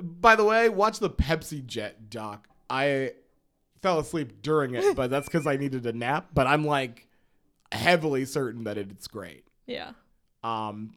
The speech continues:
Speaker 1: too much explanation of the characters. I don't need them. Like,
Speaker 2: <laughs>
Speaker 1: but the story. Oh, when they get to the story. Um, Ramirez, the lead plaintiff, purchased the Velveeta shells and cheese cups multiple times, according to the <laughs> complaint.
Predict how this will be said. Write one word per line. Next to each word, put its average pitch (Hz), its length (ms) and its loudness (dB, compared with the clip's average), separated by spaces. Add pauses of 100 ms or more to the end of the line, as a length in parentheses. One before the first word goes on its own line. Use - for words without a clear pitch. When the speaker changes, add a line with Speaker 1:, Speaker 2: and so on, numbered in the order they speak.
Speaker 1:
too 254 200 0
much 202 420 4
explanation 131 540 -4
of 104 100 -6
the 101 80 -10
characters. 95 800 -16 (220)
I 113 160 -10
don't 107 180 -8
need 98 220 -14
them. 98 320 -18 (400)
Like, 110 180 -12 (760)
Speaker 2:
<laughs> 254 540 -14
Speaker 1:
but 92 260 -10 (540)
the 117 140 -10
story. 95 720 -12
Oh, 104 320 -8 (200)
when 117 160 -10
they 113 80 -10
get 120 140 -10
to 110 60 -16
the 95 100 -18
story. 85 560 -20 (480)
Um, 156 420 2
Ramirez, 180 600 4
the 147 100 0
lead 139 240 0
plaintiff, 143 500 -2
purchased 233 460 0
the 151 100 0
Velveeta 139 460 -2
shells 135 380 -4
and 120 300 -10
cheese 180 400 -8
cups - 320 -12
multiple 131 340 -10
times, 160 440 -4
according 113 320 -10
to 117 80 -12
the 120 120 -10
<laughs> 123 100 -18
complaint. 143 520 -8